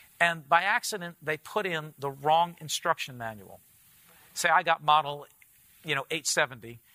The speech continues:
and they put the instruction mo-, manual in for model six sixty. And I, I,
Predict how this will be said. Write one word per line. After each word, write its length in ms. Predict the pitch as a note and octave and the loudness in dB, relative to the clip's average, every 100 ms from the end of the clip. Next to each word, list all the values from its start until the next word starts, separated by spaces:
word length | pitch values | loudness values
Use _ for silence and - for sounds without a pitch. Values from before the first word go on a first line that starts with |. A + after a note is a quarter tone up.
| _ - | _ -6
and 100 | D3 | -4
they 80 | D3 | -2
put 200 | - A3 | -2 -4
the 80 | F3+ | -4
instruction 520 | D#3+ - G#3+ - E3 | -10 -4 -4 -4 -6
mo-, 220 | C#3+ C#3 - C#3+ D3 | -2 -2 -4 -18 -10
manual 320 | D3+ C#3 C3 C3+ | 0 0 0 -10
in 80 | |
for 300 | C3+ C3 B2 - D#3 | -8 -6 -6 -8 0
model 280 | D3 C#3 | 2 2
six 280 | C3 - - | -2 -6 -6
sixty. 380 | - C#3 - G#2+ _ _ _ - - - | -6 -6 -8 -18 _ _ _ -20 -8 -2
And 160 | E3 | 2
I, 160 | E3 E3 - | 4 2 2
I, 160 | E3 | 2